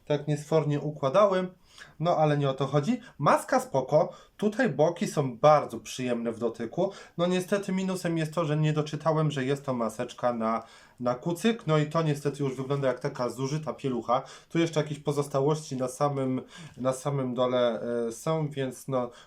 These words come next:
domyślcie się, co może tutaj być w takiej pieluszce. Zamysł był niby spoko, no tak jak wam mówię, minusem było to, że nie doczytałem, że jest to maseczka na kucyk,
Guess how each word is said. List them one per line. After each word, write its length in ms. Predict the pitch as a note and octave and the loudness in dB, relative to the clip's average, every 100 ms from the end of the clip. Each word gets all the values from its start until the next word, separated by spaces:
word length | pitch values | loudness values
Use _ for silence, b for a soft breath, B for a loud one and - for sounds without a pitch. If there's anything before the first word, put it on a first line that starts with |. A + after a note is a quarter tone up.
| _ | _
domyślcie 580 | C#3 C3 B2+ - - A#2 | -2 -2 -6 -14 -10 -8
się, 220 | B2 A2+ - _ _ | -6 -10 -10 _ _
co 160 | C#3 | -8
może 260 | B2 A#2 A2+ | -6 -6 -8
tutaj 280 | A#2+ A#2+ A2+ | -10 -8 -8
być 180 | A2+ | -8
w 40 | - | -10
takiej 260 | - A2+ | -8 -8
pieluszce. 580 | A2 B2 C#3+ C#3+ - A#3 B B B B B - | -6 -2 -2 -2 -2 -2 B B B B B -12
Zamysł 480 | C3 A3+ D4 C#4 C3 | 2 2 4 -2 0
był 260 | E3+ G3 | 2 4
niby 280 | E3 D3+ C3+ | 2 2 0
spoko, 460 | - - C#3 F3 G3 | -2 -2 -4 -2 -2
no 140 | E3+ | -2
tak 160 | D#3+ D3+ | -2 -4
jak 140 | D3 | -2
wam 160 | C3+ C3 | -2 0
mówię, 320 | D#3 D#3+ D3 | -2 0 0
minusem 460 | D3 D#3+ E3 D#3 | 2 0 0 -2
było 200 | C#3 C3+ | 0 0
to, 160 | C3+ D3 | 0 -2
że 140 | C#3 | -2
nie 200 | C3+ E3+ | 0 0
doczytałem, 540 | D#3+ D#3 C#3+ C#3+ C3 A#2 | 0 -2 -4 -6 -6 -4
że 80 | C3 | -6
jest 140 | A#2+ | -6
to 60 | B2 | -8
maseczka 400 | A2 A2+ - A2 | -8 -10 -8 -6
na 140 | A2+ | -6
kucyk, 380 | - - A3+ | -8 -6 -6